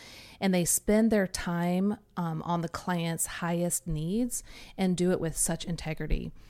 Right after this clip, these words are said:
They also provide a very clear path to transformation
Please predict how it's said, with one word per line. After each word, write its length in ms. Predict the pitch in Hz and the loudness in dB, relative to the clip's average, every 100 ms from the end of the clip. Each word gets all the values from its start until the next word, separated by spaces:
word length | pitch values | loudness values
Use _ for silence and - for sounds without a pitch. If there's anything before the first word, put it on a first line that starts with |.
| - - | -16 0
They 100 | 214 | 2
also 300 | 247 381 349 | 4 4 6
provide 560 | - 202 185 180 175 175 | 6 6 6 6 4 2
a 80 | 170 | 0
very 240 | 180 175 | 2 0
clear 640 | - - - 214 214 214 | 0 -8 0 4 8 6
path 440 | 214 - 156 165 - | 6 2 2 -6 -6
to 80 | - | -10
transformation 880 | - 170 - - 160 156 151 156 | -4 -2 0 0 0 -2 -4 -6